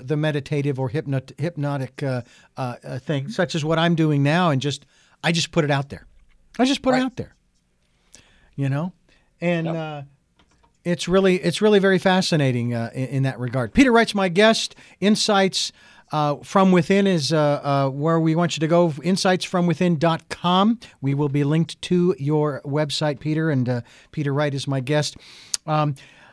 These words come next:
Speaker 1: let's talk a little bit before we wrap things up here. How do we, as, as, uh, some might say, prime the pump?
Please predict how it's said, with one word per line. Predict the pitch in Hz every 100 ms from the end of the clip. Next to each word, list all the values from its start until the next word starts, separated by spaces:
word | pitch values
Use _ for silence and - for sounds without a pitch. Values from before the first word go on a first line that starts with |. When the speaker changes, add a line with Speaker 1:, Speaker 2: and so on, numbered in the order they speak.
| _
Speaker 1:
let's | - 208 277 - -
talk | 240 240 -
a | 190
little | 185 202 226
bit | 202 160
before | 165 196 214
we | 190
wrap | 170 190 -
things | 175 147
up | 175 175
here. | - 160 147 147 - _ -
How | 220 277
do | 240 226 330
we, | 269 151 175 139 101 _ _ _ _
as, | 165 170 147
as, | - 165 170 135
uh, | 170 160 156 151 156
some | - 208
might | 190 175
say, | 180 160
prime | - 185 175
the | 147
pump? | - 180 151 -